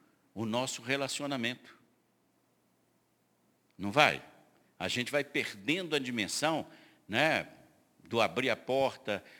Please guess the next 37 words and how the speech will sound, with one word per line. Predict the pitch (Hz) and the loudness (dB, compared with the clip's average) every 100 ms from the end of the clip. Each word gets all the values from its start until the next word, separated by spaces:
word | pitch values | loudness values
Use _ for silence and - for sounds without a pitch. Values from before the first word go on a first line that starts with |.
| - | -8
do | 120 | -4
fazer | - 123 104 139 | 2 2 2 0
uma | 139 123 | 0 -2
lisonja, | 117 104 123 135 123 113 113 95 - - - | -2 -4 -2 -2 -2 0 0 -2 -12 -20 -16
de, | 85 117 131 107 | -4 2 2 0
de | 101 123 | -2 0
dar | 98 131 135 | 6 6 6
um | 131 | 2
presente. | 117 110 87 117 127 127 - 127 - - - - - - | 0 -2 0 0 0 0 -4 -4 -8 -20 -20 -20 -16 0
E | 160 | 2
nós | 185 208 165 | 6 6 6
vamos | 208 208 | 2 2
levando | 175 139 208 190 | 2 2 0 0
porque | 190 - 202 | -2 4 6
a | 185 175 | 6 4
gente | 214 196 208 | 2 4 6
acha | 214 | 6
assim: | 196 - | 2 0
"Eu | 208 | 0
já | 190 226 | 2 2
conquistei. | 208 214 - - 208 - - - _ _ _ _ _ _ - - | 0 -4 -2 2 2 0 -20 -20 _ _ _ _ _ _ -12 0
E | 151 | 2
como | - 247 233 | 4 6 10
eu | 214 | 10
acho | 180 180 | 10 6
que | - | 2
já | 160 165 | 2 2
conquistei, | - 160 - 220 226 | 2 -2 2 6 6
eu | 214 | 6
posso | 208 220 214 | 4 2 2
levar | 226 202 143 208 | 4 4 6 4
do | 196 214 | 4 0
mesmo | 208 214 214 | 2 2 0
jeito." | 165 185 214 - - - - - - - - - - - - - - - - - - - | 2 4 4 -2 -20 -20 -20 -16 -16 -16 -18 -20 -18 -20 -20 -20 -20 -20 -20 -20 -20 -8
E | 117 | -2
muitas | 123 160 156 139 | 2 2 2 0
vezes | 120 127 101 - | 0 0 0 -6